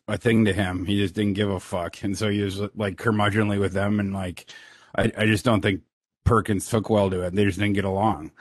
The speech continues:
Um, and so, like, when, you know, a couple players bitched that, like, I think the, the specific thing was that,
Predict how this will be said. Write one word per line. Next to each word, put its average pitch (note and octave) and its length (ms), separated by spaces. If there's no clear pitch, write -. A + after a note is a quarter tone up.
Um, G2 200
and G2 180
so, A2+ 140
like, G2 280
when, F#2+ 380
you A2 120
know, F#2+ 120
a F#2+ 40
couple G2+ 260
players G#2 360
bitched G#2+ 400
that, G2 220
like, F#2+ 360
I A2 80
think C#3+ 160
the, C#3+ 140
the F#2 260
specific A2+ 600
thing A2+ 260
was G#2+ 340
that, G2 380